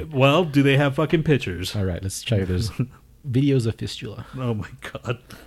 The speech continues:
Speaker 1: <laughs> You have to watch it, though. You're fucking the sick
Speaker 2: <laughs> Fuck
Speaker 1: fuck.
Speaker 2: you, you're watching it, too.
Speaker 1: No, I'm not watching it if they have it. Please say they don't have it.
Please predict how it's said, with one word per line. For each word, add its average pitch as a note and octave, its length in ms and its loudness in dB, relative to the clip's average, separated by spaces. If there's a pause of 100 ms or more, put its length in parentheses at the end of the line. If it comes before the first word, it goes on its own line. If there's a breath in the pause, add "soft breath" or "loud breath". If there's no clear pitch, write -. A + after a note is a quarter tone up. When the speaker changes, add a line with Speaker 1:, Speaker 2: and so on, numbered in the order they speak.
(720 loud breath)
Speaker 1:
<laughs> C3 160 -2
You D#3+ 220 4
have B2+ 140 4
to C3 80 0
watch A#2+ 300 0
it, A2 120 -4
though. G2 140 -4
You're A2+ 320 2
fucking A#2 380 6
the G#2 80 0
sick - 180 -2
Speaker 2:
<laughs> - 20 4
Fuck A#3 120 6
Speaker 1:
fuck. A2 80 2
Speaker 2:
you, D3 80 10
you're D3+ 120 6
watching C3 260 4
it, B2+ 100 0
too. C#3 100 6
Speaker 1:
No, E3 180 4
I'm D#3 80 2
not D#3 180 2
watching C3+ 340 0
it A2+ 60 2
if G#2+ 100 -2
they A2+ 100 0
have G#2+ 220 -2
it. G2+ 200 -8
Please B2+ 240 2
say A2 140 0
they G#2 100 -2
don't G2+ 180 -4
have G2+ 160 -4
it. G2 140 -6